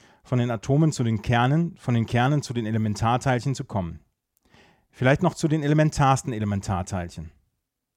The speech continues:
Wenn wir heute einen großen Beschleuniger bauen, um herauszufinden, was denn die letzten Bausteine sind, aus denen Materie besteht, ob es da überhaupt eine Grenze gibt,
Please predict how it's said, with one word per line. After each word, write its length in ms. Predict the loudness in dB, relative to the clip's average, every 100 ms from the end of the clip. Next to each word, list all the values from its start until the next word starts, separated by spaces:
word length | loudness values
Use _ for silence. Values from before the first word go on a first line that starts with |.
| -8
Wenn 140 | -2
wir 100 | 2
heute 240 | 4 4 2
einen 180 | 0 0
großen 380 | 0 -2 0
Beschleuniger 500 | -2 0 2 2 2
bauen, 300 | 2 2 2 0 -6 -20 -4
um 120 | 2
herauszufinden, 840 | 2 4 0 -2 -4 -2 0 0
was 140 | -2 0
denn 100 | 0
die 80 | 0
letzten 380 | -2 -2 -2
Bausteine 500 | 0 0 0 0 0
sind, 240 | 0 0 -2 _ _ -8
aus 180 | -4
denen 180 | 0 0
Materie 480 | 0 -2 -2 0 0
besteht, 500 | -2 -4 0 0 -2 _ _ _ -10
ob 120 | -6
es 100 | -2
da 100 | 0
überhaupt 320 | 2 0 0
eine 180 | -2 -2
Grenze 380 | 0 0 0 -2
gibt, 340 | -4 -8 -20